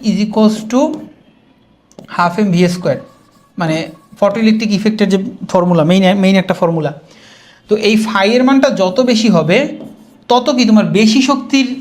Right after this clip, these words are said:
ফোটন ওইখানে ফালান লাগবে না। যদি এমন হয়, যদি মানে এই ফাই এর মানটা কথার কথা দ-, একশো, আর ই তুমি ফালাইতেছো কি এক, দুই, তাহলে কি কখনো ফটো ইলেকট্রন নির্গত হবে? আর বাকি তিনটার ফাই এর মান কিন্তু কম অ্যালুমিনিয়ামের চাইতে, তার ফলে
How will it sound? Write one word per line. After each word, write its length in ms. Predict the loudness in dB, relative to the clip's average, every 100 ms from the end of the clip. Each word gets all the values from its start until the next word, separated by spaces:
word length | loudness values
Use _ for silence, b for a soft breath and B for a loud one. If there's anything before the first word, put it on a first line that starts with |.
| -10
ফোটন 340 | -4 -2 0 -2
ওইখানে 280 | -4 -4
ফালান 300 | -4 -2 0
লাগবে 300 | 0 -2 -2
না। 120 | -4 -4 B B B B
যদি 400 | -2 2 2 0 -2
এমন 260 | -2 0
হয়, 120 | 0 0
যদি 280 | -2 -6 -8 -14
মানে 320 | -4 -2 0
এই 200 | 0 -2
ফাই 260 | -2 -4 -2
এর 120 | 0
মানটা 240 | 0 0 -2
কথার 200 | -2 -2
কথা 460 | 0 -2 -2 -8 -20 _ -16 -6
দ-, 360 | -4 0 0 0
একশো, 420 | -4 -6 -10 -10 -10 -16 B B B -6
আর 140 | -6 -2
ই 160 | 0 2
তুমি 160 | 2 0
ফালাইতেছো 540 | 0 -2 0 -2 -2
কি 160 | 0 0
এক, 260 | 0 0
দুই, 160 | 0 0
তাহলে 200 | 2 -2
কি 120 | -2 -2
কখনো 240 | -2 -2 -4
ফটো 180 | -2
ইলেকট্রন 300 | 0 -2 -4
নির্গত 300 | -4 -2 -2
হবে? 300 | -2 -2 -4 -8 B B B -4
আর 100 | 0
বাকি 300 | 0 -2 0
তিনটার 360 | 2 4 2
ফাই 220 | 0 -2
এর 80 | -2
মান 160 | -4 -6
কিন্তু 200 | -6 -6
কম 360 | -2 0 0
অ্যালুমিনিয়ামের 640 | 0 0 0 -2 0 -2 -2
চাইতে, 260 | -6 -6
তার 220 | -4 -4
ফলে 360 | -2 0 2